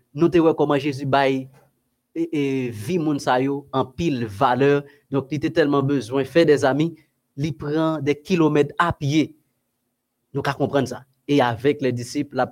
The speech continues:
formé pour dire, mais comment mission a doit faire. Donc, je ne dis pas,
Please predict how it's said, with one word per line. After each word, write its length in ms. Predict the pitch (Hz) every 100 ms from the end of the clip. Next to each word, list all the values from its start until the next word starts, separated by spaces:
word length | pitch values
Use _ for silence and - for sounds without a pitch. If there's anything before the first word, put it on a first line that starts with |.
| -
formé 260 | 131 127 127
pour 100 | 123
dire, 180 | 117 123
mais 220 | 156 160
comment 400 | 160 127 127 135 - - -
mission 480 | 147 151 - 139 127
a 80 |
doit 240 | 123 123 123
faire. 180 | 123 -
Donc, 160 | 139 117
je 80 | 139
ne 280 | 143 147
dis 180 | 165 131
pas, 200 | 165 208